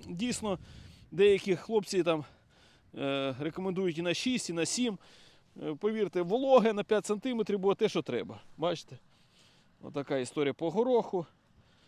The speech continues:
Він чекає, тут набубняю. П'ять сантиметрів, бачите?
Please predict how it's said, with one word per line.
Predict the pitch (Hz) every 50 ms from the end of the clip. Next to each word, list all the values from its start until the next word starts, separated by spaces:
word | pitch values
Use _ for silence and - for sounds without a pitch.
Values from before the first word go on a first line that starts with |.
| - - _ _ _ _ _ -
Він | 180 180 160
чекає, | - 175 156 - 220 226 220 214 202 185 147 - -
тут | - 180 165
набубняю. | 175 170 160 165 170 170 196 233 233 214 196 180 170 147 -
П'ять | - 269 208 -
сантиметрів, | - 139 127 139 131 113 107 131
бачите? | 139 160 156 - - -